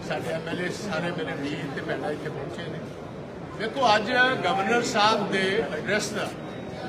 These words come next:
ਅਸੀਂ ਜਿਹੜਾ ਬਾਈਕਾਟ ਕੀਤਾ, ਉਹਦਾ ਵਿਸ਼ੇਸ਼ ਕਾਰਨ ਅਜੇ ਦੋ ਨੇ। ਪਹਿਲੀ ਗੱਲ ਤੇ ਸਾਡੀ ਪਾਰਟੀ ਦਾ ਤੇ ਪੰਜਾਬੀਆਂ ਦਾ ਇਹ ਮੰਨਣਾ ਹੈ ਕਿ ਗਵਰਨਰ ਸਾਹਿਬ ਦੇ ਕੋਲ ਜਿਹੜਾ ਐਡਰੈਸ ਦਿੱਤਾ ਹੈ, ਕੰਪਲੀਟ ਝੂਠ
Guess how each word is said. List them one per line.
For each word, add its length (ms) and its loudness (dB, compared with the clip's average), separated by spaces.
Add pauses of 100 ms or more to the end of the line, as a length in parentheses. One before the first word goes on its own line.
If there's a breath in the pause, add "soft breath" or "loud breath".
(1080)
ਅਸੀਂ 180 0
ਜਿਹੜਾ 240 8
ਬਾਈਕਾਟ 480 2 (120)
ਕੀਤਾ, 340 -4 (520)
ਉਹਦਾ 180 4
ਵਿਸ਼ੇਸ਼ 640 2
ਕਾਰਨ 380 2 (880)
ਅਜੇ 180 8
ਦੋ 300 2
ਨੇ। 140 -4 (800)
ਪਹਿਲੀ 320 4
ਗੱਲ 140 8 (100)
ਤੇ 120 6
ਸਾਡੀ 360 2 (100)
ਪਾਰਟੀ 380 4
ਦਾ 140 4
ਤੇ 180 0
ਪੰਜਾਬੀਆਂ 500 2
ਦਾ 100 4
ਇਹ 60 4
ਮੰਨਣਾ 360 0
ਹੈ 80 2 (1000)
ਕਿ 200 6
ਗਵਰਨਰ 420 4
ਸਾਹਿਬ 360 2
ਦੇ 100 2
ਕੋਲ 260 0
ਜਿਹੜਾ 260 4
ਐਡਰੈਸ 340 2
ਦਿੱਤਾ 320 -2
ਹੈ, 200 -2 (280)
ਕੰਪਲੀਟ 640 0 (240)
ਝੂਠ 260 -2